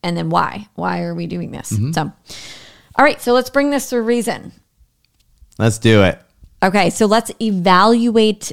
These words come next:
Speaker 1: the evil and find
Speaker 2: Okay.
Speaker 1: out if it's really evil. Like, is this really an evil that we're moving towards here? Um, Matt, is financial instability or the unknown for your family, for yourself and your family, like, financial unknown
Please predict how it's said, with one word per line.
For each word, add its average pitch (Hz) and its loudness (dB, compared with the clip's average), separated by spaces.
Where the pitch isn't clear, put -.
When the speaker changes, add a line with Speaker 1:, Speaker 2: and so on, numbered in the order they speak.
Speaker 1:
the 180 -6
evil 165 -4
and 226 2
find 294 4
Speaker 2:
Okay. 320 4
Speaker 1:
out 285 4
if 277 2
it's 277 0
really 254 2
evil. 254 -4
Like, 185 0
is 208 0
this 254 2
really 208 0
an 196 0
evil 175 2
that 175 0
we're 170 0
moving 165 -4
towards - -4
here? - -8
Um, 185 4
Matt, 185 0
is 196 2
financial 247 2
instability 190 0
or 185 2
the 185 -4
unknown 180 0
for 185 -4
your 170 -2
family, 170 -4
for - -2
yourself 170 -2
and - -2
your 160 -2
family, 185 0
like, 175 -4
financial 160 -2
unknown 160 -2